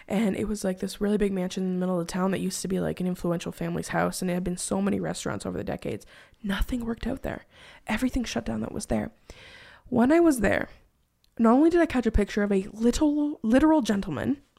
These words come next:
one hundred percent, I have that. I wasn't seeing more so memories as I was hearing kind of whispers in my head.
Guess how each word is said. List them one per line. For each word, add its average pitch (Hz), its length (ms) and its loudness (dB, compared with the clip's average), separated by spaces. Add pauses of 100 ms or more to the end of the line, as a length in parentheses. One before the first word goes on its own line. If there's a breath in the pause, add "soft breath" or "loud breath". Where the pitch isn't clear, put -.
(100)
one 214 140 4
hundred 220 140 6
percent, - 420 0 (440 soft breath)
I 190 100 0
have 190 200 0
that. 190 240 0 (1120 soft breath)
I 277 120 6
wasn't 302 440 4
seeing 247 260 2
more 214 140 4
so 214 160 -2
memories 202 420 -2
as 202 120 -4
I 202 60 -2
was 196 160 -6
hearing 208 440 0 (160)
kind 214 160 -2
of 202 100 -2
whispers 220 380 0
in 214 60 0
my 196 80 0
head. 208 320 -4